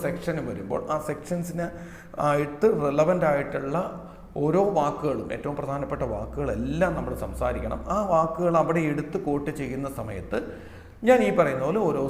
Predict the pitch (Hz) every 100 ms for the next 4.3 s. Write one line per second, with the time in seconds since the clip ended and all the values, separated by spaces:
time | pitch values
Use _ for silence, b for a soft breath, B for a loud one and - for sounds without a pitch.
0 | - 117 - 123 120 143 - 120 117 131
1 | 135 135 180 196 156 117 - 113 104 113
2 | 117 113 117 127 120 - B B - 98
3 | 117 113 135 - 120 117 131 135 131 156
4 | 147 131 135